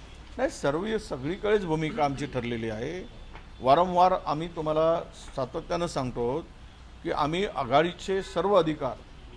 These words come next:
हे स्थानिक पातळीवर सोडले आहे, स्थानिक युनिटवर सोडलेले आहे.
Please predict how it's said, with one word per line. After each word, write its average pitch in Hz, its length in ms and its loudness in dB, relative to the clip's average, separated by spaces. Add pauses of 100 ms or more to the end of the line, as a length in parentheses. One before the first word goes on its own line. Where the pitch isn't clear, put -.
(920)
हे 220 120 4
स्थानिक 190 400 0
पातळीवर 165 360 4
सोडले 127 320 0
आहे, - 80 -6 (1120)
स्थानिक 208 340 2
युनिटवर 208 420 2
सोडलेले 139 440 -2
आहे. 101 80 -10